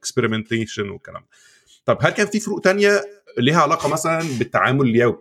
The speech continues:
يعني given إنك أنت برضه عندك medical condition مش موجودة في، في، في، يعني في أغلب الناس، فأغلب الناس اللي بتتعامل معاك بشكل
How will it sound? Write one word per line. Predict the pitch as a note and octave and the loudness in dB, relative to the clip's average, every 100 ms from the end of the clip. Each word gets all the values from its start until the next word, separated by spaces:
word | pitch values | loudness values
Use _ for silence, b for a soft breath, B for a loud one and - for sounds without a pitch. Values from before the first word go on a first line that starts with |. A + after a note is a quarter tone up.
| - | -8
يعني | F2 F2+ | -8 -2
given | G2+ C3+ | 0 0
إنك | C3 A2+ B2+ | -2 0 -2
أنت | C3 | 0
برضه | B2+ A#2+ | 0 0
عندك | A#2+ B2+ C3+ | 0 -2 0
medical | C3 G2+ | 0 -2
condition | - F#2+ B2+ | -6 -4 -2
مش | A#2 F#2+ - | -2 -6 -6
موجودة | F#2 F#2+ C3 B2+ A#2 G#2+ | -6 -4 0 2 2 0
في، | - G#2 - _ _ | -6 -10 -10 _ _
في، | - - - | -12 -12 -12
في، | - F#2 | -4 0
يعني | F2 E2+ F2 | 0 -2 -8
في | - | -2
أغلب | A2+ C3+ G#2 | 2 2 2
الناس، | F2 - - | 0 -2 -4
فأغلب | - B2 C#3 A#2 | -2 0 0 -2
الناس | A#2+ C3+ A#2 | -4 -4 -2
اللي | G#2+ | -2
بتتعامل | - G#2+ C3+ A2+ | 0 0 2 0
معاك | F#2 B2 G#2+ | -2 -4 -6
بشكل | G#2 A#2+ - G2+ | -6 -6 -2 -4